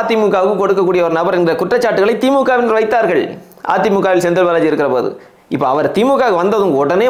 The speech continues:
மனித புனிதர் ஆயிட்டார். எவ்வளவு மோசடித்தனம் பாருங்களேன், எவ்வளவு சந்தர்ப்பவாத அரசியலை இவர்கள் செய்கிறார்கள், எவ்வளவு சந்தர்ப்பவாத அரசியல். அமலாக்கத்துறை அரசியல் எதிரிகளை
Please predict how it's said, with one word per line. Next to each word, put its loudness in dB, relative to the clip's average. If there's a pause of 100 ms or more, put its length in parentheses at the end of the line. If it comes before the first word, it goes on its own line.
மனித 0
புனிதர் 0
ஆயிட்டார். -4 (580)
எவ்வளவு 0 (140)
மோசடித்தனம் -2
பாருங்களேன், -6 (240)
எவ்வளவு 0 (120)
சந்தர்ப்பவாத 0
அரசியலை -2
இவர்கள் -4
செய்கிறார்கள், -2
எவ்வளவு 0 (520)
சந்தர்ப்பவாத -2
அரசியல். -6 (840)
அமலாக்கத்துறை 0 (200)
அரசியல் 0 (160)
எதிரிகளை 0